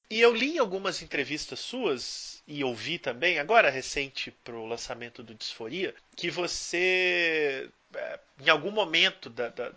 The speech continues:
como espectador, passou a ser mais atraído pelo cinema de terror, da sugestão, da incerteza,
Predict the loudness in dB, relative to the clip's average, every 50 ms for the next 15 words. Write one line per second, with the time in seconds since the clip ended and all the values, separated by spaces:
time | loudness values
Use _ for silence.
0 | _ -20 -10 -4 -4 -4 -4 -2 2 2 2 2 6 6 6 6 6 2 0 0
1 | -2 -2 4 _ 8 8 8 8 -2 -2 -2 0 -4 -2 0 0 0 2 2 -2
2 | 0 4 4 4 4 4 0 -2 -2 -4 -6 -8 -8 _ _ 2 2 2 -2 -6
3 | -8 -8 -8 -6 -6 -8 -8 -8 -6 -6 -6 -4 -4 -4 -4 -4 -4 -4 -4 -4
4 | -4 -2 -2 -2 -2 2 2 4 4 4 2 0 -2 -2 -2 -2 -2 -2 -4 -6
5 | -6 -8 -8 -12 _ -2 2 2 4 4 2 0 -2 -2 -2 -4 -4